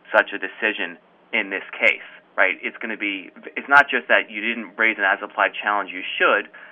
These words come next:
but that in the circumstances people are most worried about, it's gonna be effectively impossible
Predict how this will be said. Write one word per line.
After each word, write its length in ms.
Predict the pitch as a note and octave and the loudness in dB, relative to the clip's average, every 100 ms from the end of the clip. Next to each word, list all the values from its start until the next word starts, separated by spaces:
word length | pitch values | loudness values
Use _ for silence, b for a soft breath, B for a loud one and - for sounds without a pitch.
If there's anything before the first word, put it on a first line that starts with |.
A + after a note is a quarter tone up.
| B - | B -4
but 160 | G2+ | 0
that 160 | G#2+ G#2+ | 2 0
in 140 | D3+ | -2
the 80 | C#3+ A#2+ | -6 -4
circumstances 680 | C#3 C3+ A#2+ - A#2 A#2 G#2+ - | -4 -4 -8 -4 -4 -4 -14 -14
people 240 | C#3 B2 A2+ | -14 -6 -2
are 80 | G#2 | 0
most 300 | A2 G#2+ G#2 | -2 -4 -2
worried 260 | G#2+ B2+ | 0 0
about, 340 | F#2+ F2 E2 - _ _ _ | -2 0 -2 -2 _ _ _
it's 140 | A#2+ - | -12 -8
gonna 220 | A2+ G#2 | -8 -6
be 180 | A2 G#2+ | -4 -4
effectively 500 | - A2 - G#2+ A2+ | -2 -4 -2 -8 -8
impossible 600 | A#2 D3 E3 - - | -2 4 4 2 -14